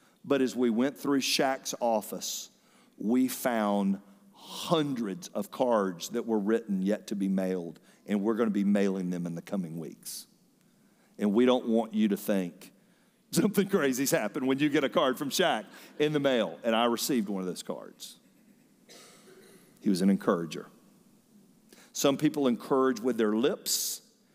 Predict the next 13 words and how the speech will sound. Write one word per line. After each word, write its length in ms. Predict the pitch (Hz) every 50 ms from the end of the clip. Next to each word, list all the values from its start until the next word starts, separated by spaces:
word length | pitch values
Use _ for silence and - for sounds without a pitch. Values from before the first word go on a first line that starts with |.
| _ _ _ _ _ _
Some 240 | - - - 127 113
people 320 | - 139 131 - 131 131 120
encourage 600 | 117 110 - - - 131 127 123 123 113 107 110
with 180 | 113 123 113 107
their 120 | 113 101
pens. 920 | - - - 160 143 113 98 90 87 80 78 73 - - - - - - _ _ _ _ _ _ _ _ _ _ _ _ _ _ _ _ _ _ -
But 120 | - 110 101
he 220 | 123 139 131 120
encouraged 920 | 110 104 98 - - - - 156 147 139 127 117 110 98 98 98 - -
by 120 | - 101 101
what 260 | 101 104 123 123 117
he 100 | 113 104
said. 680 | - - - - 135 120 117 113 107 95 87 87 -